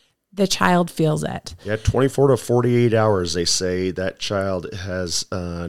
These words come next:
Speaker 2: drastically turned the corner from, you know, barely moving or being very fussy and, and inflammation to, uh, really feeling a ton better in that hospital room.
Speaker 1: Is I V I G one time, is, will that do it every time?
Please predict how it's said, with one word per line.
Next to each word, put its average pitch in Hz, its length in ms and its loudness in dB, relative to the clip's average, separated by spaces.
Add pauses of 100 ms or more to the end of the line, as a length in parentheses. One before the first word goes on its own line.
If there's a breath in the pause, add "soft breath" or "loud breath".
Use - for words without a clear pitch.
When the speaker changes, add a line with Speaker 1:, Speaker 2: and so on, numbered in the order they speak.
Speaker 2:
drastically 95 760 -2
turned 95 280 -6
the 90 60 -4
corner 95 400 -4
from, 85 380 -6 (420 loud breath)
you 92 80 -12
know, 87 100 -8
barely 107 360 2
moving 107 440 2
or 92 160 -2
being 95 280 -4
very 107 260 0
fussy 104 560 -2
and, 85 300 -8
and 90 300 -8
inflammation 104 880 -4
to, 92 420 -2 (360 loud breath)
uh, 90 280 -10
really 95 340 0
feeling 90 380 -4
a 78 60 -4
ton 98 420 -8
better 90 320 -2
in 80 80 -8
that 78 160 -10
hospital 82 440 -8
room. 78 220 -8 (1080 soft breath)
Speaker 1:
Is 214 200 0
I 220 200 2
V 233 180 4
I 214 120 6
G 214 340 2
one 214 260 0
time, 208 340 0
is, 190 160 -2
will 202 180 -6
that 185 220 0
do 202 160 -2
it 220 120 0
every 220 160 0
time? 233 500 0